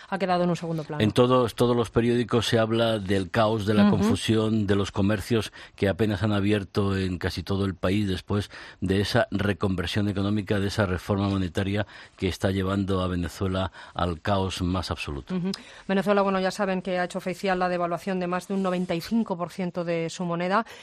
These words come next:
Speaker 1: Y cuando pasan veinte minutos de las diez de la noche aquí en España, vamos a saludar a Fernando Melget, que es un comerciante que está en Caracas. ¿Qué tal? Muy buenas noches, buenas tardes para usted, ¿verdad?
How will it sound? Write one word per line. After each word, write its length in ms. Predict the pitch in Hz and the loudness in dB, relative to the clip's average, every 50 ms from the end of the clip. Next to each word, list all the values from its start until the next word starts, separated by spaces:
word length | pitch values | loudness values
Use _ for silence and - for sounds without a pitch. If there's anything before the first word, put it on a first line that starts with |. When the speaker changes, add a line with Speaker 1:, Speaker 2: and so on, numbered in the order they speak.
| - - - - | -20 -20 -16 -6
Speaker 1:
Y 100 | - 202 | -4 0
cuando 200 | 190 202 196 190 | 2 2 2 4
pasan 280 | 180 220 220 254 240 233 | 4 4 4 4 4 4
veinte 260 | 226 226 226 214 226 226 | 4 4 2 2 2 4
minutos 560 | 214 214 226 240 - 233 214 208 208 196 214 | 4 4 2 2 2 2 2 2 2 0 -2
de 160 | 208 202 202 | 0 0 2
las 160 | 196 190 185 175 | 2 0 0 -2
diez 140 | 208 196 | -2 -2
de 80 | 190 190 | -2 -2
la 100 | 190 185 | -2 -2
noche 180 | 190 190 - 196 | -2 -4 -6 -8
aquí 120 | 170 196 | -6 -6
en 60 | 185 | -6
España, 320 | 185 - - 208 202 208 202 | -6 -6 -4 -2 0 0 0
vamos 220 | 196 196 180 - | 0 0 -2 -4
a 60 | 196 | -6
saludar 380 | - - 185 180 180 185 185 190 | -6 -4 -4 -2 0 2 2 2
a 80 | 196 | 2
Fernando 580 | 180 - - 185 180 190 196 196 208 202 196 185 | 2 0 -2 -2 0 0 2 2 2 2 2 2
Melget, 640 | 180 170 165 160 165 - - 220 233 262 - 254 - | 0 0 -2 -2 -4 -4 0 0 2 2 2 0 0
que 80 | 214 | -2
es 100 | 196 - | 0 2
un 200 | - 196 196 190 | 2 2 2 2
comerciante 800 | - 196 180 175 170 - - 202 190 185 170 - 180 170 165 156 - - - - - - - - - _ | 2 2 2 2 0 -2 -4 -4 -2 -2 -2 -2 -2 -2 -2 -4 -6 -12 -20 -20 -20 -20 -20 -20 -16 _
que 60 | - 202 | -4 -4
está 320 | - - 220 196 190 196 | 2 4 4 4 6 4
en 200 | 190 185 185 175 | 4 4 2 2
Caracas. 400 | - 185 180 185 190 240 240 - | 2 4 4 4 4 4 2 2
¿Qué 120 | - 240 | 4 4
tal? 120 | 214 233 240 | 4 6 6
Muy 120 | 233 220 | 6 4
buenas 240 | 214 226 226 220 202 | 4 4 2 4 2
noches, 220 | 233 226 - 240 | 2 2 2 0
buenas 240 | 208 214 214 226 220 | 2 2 0 0 0
tardes 260 | - 226 233 254 - | -2 -2 -2 -2 -2
para 160 | - 208 180 170 | -2 0 0 -2
usted, 260 | 156 - 220 220 202 | -2 0 0 0 2
¿verdad? 300 | 185 165 165 196 277 | 0 2 2 2 0